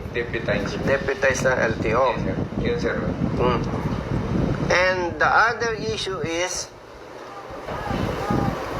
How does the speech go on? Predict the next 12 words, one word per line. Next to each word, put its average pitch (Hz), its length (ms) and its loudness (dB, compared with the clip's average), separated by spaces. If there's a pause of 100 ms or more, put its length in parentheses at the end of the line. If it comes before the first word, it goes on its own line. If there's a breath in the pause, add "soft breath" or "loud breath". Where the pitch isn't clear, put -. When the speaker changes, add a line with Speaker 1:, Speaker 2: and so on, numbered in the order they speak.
(440)
Speaker 2:
kinumpis 226 480 4
ka 214 160 6
ang 214 80 4
lisensya, 185 720 4 (560)
hindi - 480 -2
isinorender 180 880 4 (480)
sa - 240 2
office 175 480 2
ng 147 240 6 (1500)
Municipality 165 880 4
of 151 160 -2
Balagtas. 160 720 2